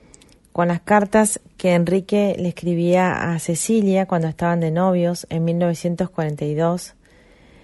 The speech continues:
Eh, Cecilia Bunge fue luego su esposa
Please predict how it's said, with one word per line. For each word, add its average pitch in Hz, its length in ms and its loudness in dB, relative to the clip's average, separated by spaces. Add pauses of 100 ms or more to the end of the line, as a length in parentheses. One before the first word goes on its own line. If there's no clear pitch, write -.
(260)
Eh, 156 420 -2
Cecilia 175 500 2
Bunge 185 460 2 (360)
fue 170 240 2
luego 170 320 4
su 170 140 -4
esposa 156 640 -4